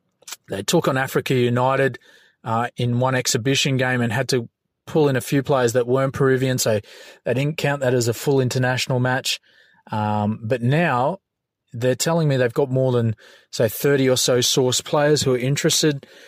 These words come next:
and, uh, that's just in Australia. They're set up with, uh, Wanko Abanda in, um, in Peru itself, in Lima, in the university system, and he's helping spread the word. But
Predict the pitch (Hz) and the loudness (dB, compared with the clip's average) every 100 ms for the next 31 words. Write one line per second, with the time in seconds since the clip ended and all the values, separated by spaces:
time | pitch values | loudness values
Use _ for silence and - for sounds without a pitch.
0 | - _ - 113 117 117 110 120 117 117 | -20 _ -4 0 0 0 2 2 2 0
1 | 117 147 - 135 - 127 113 104 - 135 | 0 -2 -2 -2 -2 -2 -2 -2 0 2
2 | 131 131 - - - _ 120 117 110 - | 4 2 -2 -18 -20 _ 0 2 2 0
3 | 143 139 - 127 127 113 120 113 110 135 | 2 0 -2 0 0 2 2 2 2 2
4 | 143 143 117 113 135 139 135 131 _ _ | 2 2 2 2 2 2 2 0 _ _
5 | _ - - 113 113 110 110 110 107 104 | _ -14 -4 0 2 2 2 2 0 0
6 | 104 101 123 - _ - 127 120 - 135 | 0 -2 -4 -12 _ -4 -2 -2 0 2
7 | 139 127 - 151 156 - 120 120 139 143 | 2 2 0 2 2 2 0 0 2 2
8 | 139 117 113 110 127 120 113 127 - 127 | 0 0 0 2 0 2 2 2 0 -2
9 | - 131 - 131 120 - - - - 113 | 0 0 0 -2 -4 -10 -20 -16 -6 -4
10 | 107 127 - 117 113 120 - 120 110 110 | -2 0 0 0 0 -2 0 0 0 2
11 | 113 117 107 117 | 4 4 2 -2